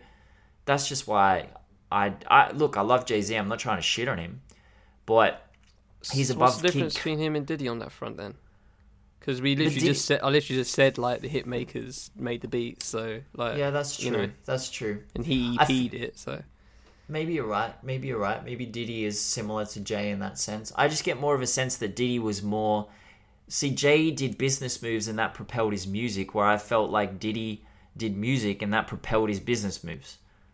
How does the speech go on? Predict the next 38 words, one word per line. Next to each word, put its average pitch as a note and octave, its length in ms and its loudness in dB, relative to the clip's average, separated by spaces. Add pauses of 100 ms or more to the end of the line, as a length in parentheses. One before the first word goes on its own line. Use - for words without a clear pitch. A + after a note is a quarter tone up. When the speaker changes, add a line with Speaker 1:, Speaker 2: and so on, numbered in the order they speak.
(120)
Speaker 1:
Like, A2 340 2
Speaker 2:
Right. B2 200 -2
Speaker 1:
Diddy's C3+ 340 2
aesthetic A#2+ 680 2
and G#2+ 160 -6
Diddy's, A2+ 540 -4
Diddy C3+ 340 -4
was C#3 140 -2
at C3 100 0
the F#2+ 100 -2
forefront A#2+ 800 0
of G2+ 300 0
just - 240 -8
changing A2+ 640 -4 (240)
the A2 100 -2
way A2+ 200 2
videos A2 560 2
looked G2 300 -4
or G2+ 160 -2
changing A#2 460 -6
the G#2 80 -4
way G#2+ 160 0
music A2 400 -4
sounded. A2 720 -2 (420)
Speaker 2:
Yeah, G#2 220 2
not G#2 100 0
Speaker 1:
And G2+ 60 -2
Speaker 2:
for - 60 -2
the A#2+ 40 -2
better A2 180 0
on C#3 80 -6
the A#2+ 80 -4
video A#2 300 -8
front. C3 360 -10
<laughs> - 280 -4 (500)
Speaker 1:
Yeah, F3 180 10
I C#3 80 10
mean, B2+ 240 -2